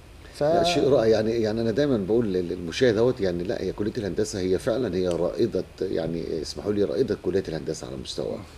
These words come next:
Speaker 2: مصر فعلًا. لما بنلاقي مثل هذه ال-، ال-، ال-، التطويرات والحاجات الحديثة، حضراتكم فكروا كده هتلاقوا يعني، آه، في، في مواجهة كوفيد خلاص، يعني ما، ما فيش بقى م-، ممرض يخش ولا كذا، لا،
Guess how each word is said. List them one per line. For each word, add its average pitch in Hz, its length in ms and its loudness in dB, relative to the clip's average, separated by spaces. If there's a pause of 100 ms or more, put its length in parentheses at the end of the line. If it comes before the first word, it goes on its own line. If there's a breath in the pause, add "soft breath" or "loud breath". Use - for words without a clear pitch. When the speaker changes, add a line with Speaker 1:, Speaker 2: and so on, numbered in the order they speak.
(120)
Speaker 2:
مصر - 280 -6
فعلًا. 64 300 -8 (400 loud breath)
لما 87 320 -2
بنلاقي 87 460 4 (300)
مثل 101 240 -2
هذه 78 260 -6
ال-، 82 180 -6 (140)
ال-، 71 220 -10
ال-، - 60 -8 (320)
التطويرات 80 460 -4
والحاجات - 360 -8
الحديثة، 82 480 -6 (360 loud breath)
حضراتكم 127 340 0
فكروا 120 520 -2
كده 131 200 0
هتلاقوا 139 340 -4
يعني، 98 220 -4 (420 loud breath)
آه، 95 60 0
في، 95 380 -2
في - 160 -10
مواجهة 120 420 -2
كوفيد 147 440 -4
خلاص، 127 380 -6
يعني 95 200 -2
ما، 92 220 -6
ما 95 140 -2
فيش 107 160 -10
بقى 117 180 -2
م-، 117 280 -6
ممرض 98 380 0
يخش 117 340 -4
ولا 101 120 2
كذا، 127 220 -2
لا، 143 180 -2